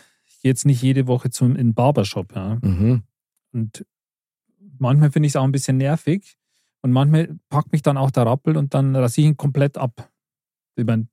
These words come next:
Speaker 1: ihr kennt es ja, ab und zu sitze ich dann hier mit,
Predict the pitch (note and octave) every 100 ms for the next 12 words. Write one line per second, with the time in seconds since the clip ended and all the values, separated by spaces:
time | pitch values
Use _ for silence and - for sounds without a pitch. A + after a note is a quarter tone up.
0 | - _ _ - B2+ B2 C#3 D#3 D3 D3
1 | B2+ - C3 C#3 C3+ C3+ B2+ - - C3
2 | C#3 - C3+ C#3 C3+ - -